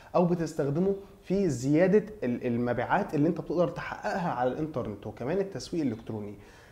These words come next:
طبعا ده جزء بس من الذكاء الاصطناعي الخاص بشركة جوجل والبديل لتشات جي بي تي. طبعا في بدايل تانية، لكن دول هم أفضل بديلين موجودين دلوقتي. لو جيت تروح حتى كمان على مايكروسوفت، بتقدر تروح على حاجة اسمها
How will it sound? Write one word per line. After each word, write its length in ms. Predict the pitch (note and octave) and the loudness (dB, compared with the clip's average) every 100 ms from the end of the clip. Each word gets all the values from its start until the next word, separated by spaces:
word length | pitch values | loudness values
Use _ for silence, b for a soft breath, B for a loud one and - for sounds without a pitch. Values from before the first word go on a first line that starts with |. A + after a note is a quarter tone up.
| B - | B -4
طبعا 300 | D3 D3 B2+ | -2 0 0
ده 200 | D#3 E3 | 2 2
جزء 500 | D3 F3+ F#3+ - C#3+ | 8 8 8 4 0
بس 300 | E3 F3+ - | 0 -2 -4
من 200 | B2+ A#2 | -2 -2
الذكاء 400 | G#2+ A#2 A#2 E3+ | -2 -4 0 0
الاصطناعي 580 | C3+ - C3 D3+ D#3 C3 | 0 -2 -4 -2 -2 -6
الخاص 340 | - C#3+ C3+ | -6 -2 -2
بشركة 380 | A2+ A#2 C#3 A#2 A#2+ | -2 -6 -8 -6 -2
جوجل 280 | D3+ C#3+ | 0 0
والبديل 840 | A#2+ B2+ A#2+ A#2 A#2+ D#3 G#3+ G#3 C3+ | 0 0 0 -2 0 4 4 4 2
لتشات 380 | - - C3 | -2 -2 -2
جي 140 | A#2 A#2+ | -2 -2
بي 100 | C3+ | -2
تي. 220 | C#3 G#2 - B - | -2 -10 -10 B -2
طبعا 200 | G3+ G#3 | 2 2
في 140 | F3+ | 2
بدايل 320 | F#3 D#3+ F3+ E3+ | 4 6 4 4
تانية، 340 | G3 G#3 G3+ | 2 4 4
لكن 340 | D3+ - C3 | 2 0 0
دول 120 | C#3 F#3+ | 2 2
هم 300 | E3+ G3 F3 | 2 0 0
أفضل 500 | - G3+ F#3+ E3+ E3+ | 2 2 4 4 2
بديلين 500 | B2+ A#2+ C3 F#3+ F#3+ | 2 2 4 4 4
موجودين 460 | C3 A#2 C3 E3 | 2 2 2 2
دلوقتي. 420 | C3 G#2+ - - - B B B - | 2 0 -2 -6 -10 B B B 4
لو 120 | C#3 | 6
جيت 160 | A3+ B3 | 6 4
تروح 140 | A3+ | 2
حتى 260 | - A3+ G#3+ | 2 2 2
كمان 240 | F3 G#3 | 4 4
على 300 | E3 F3+ F3+ | 6 8 6
مايكروسوفت، 640 | E3+ F#3+ D3+ E3 G3+ - - | 6 2 2 0 0 0 -4
بتقدر 440 | C#3 - D#3+ D3+ | -4 0 4 4
تروح 420 | - D#3 D#3 - | 4 0 0 -2
على 360 | A#2+ C#3 C#3+ C#3 - | 2 4 4 2 -6
حاجة 300 | - C3+ C3+ | 0 2 2
اسمها 340 | - C3+ B2+ | 0 -4 -2